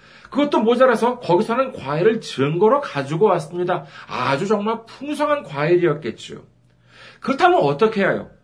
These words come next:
예, 올라가서 빨리 그 땅을 얻어야지요. 그런데 모세는 또 뭐라고 지시했습니까? 예, 그 땅 거민이 강한지 약한지 많은지 적은지를 보라-, 보-, 보가라고 했잖아요. 그래서 그들은 뭐라고 해요? 예,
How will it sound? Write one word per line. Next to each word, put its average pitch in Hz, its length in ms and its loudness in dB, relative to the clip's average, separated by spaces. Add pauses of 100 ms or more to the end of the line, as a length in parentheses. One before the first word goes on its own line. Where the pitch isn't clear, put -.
(240)
예, 247 140 6
올라가서 277 640 2
빨리 294 340 2
그 - 200 -4
땅을 294 240 2
얻어야지요. 165 920 2 (720)
그런데 285 300 0
모세는 269 500 2
또 - 100 -2
뭐라고 247 540 2
지시했습니까? 156 960 -4
예, 175 360 2 (220)
그 196 220 2
땅 247 220 0
거민이 180 580 -2
강한지 220 640 -4
약한지 220 640 -2
많은지 160 520 -4
적은지를 208 640 -2
보라-, 233 400 2
보-, 156 220 -4
보가라고 220 480 4
했잖아요. 120 420 -2 (640)
그래서 277 280 2
그들은 247 340 2
뭐라고 247 420 2
해요? 208 240 0
예, 226 380 2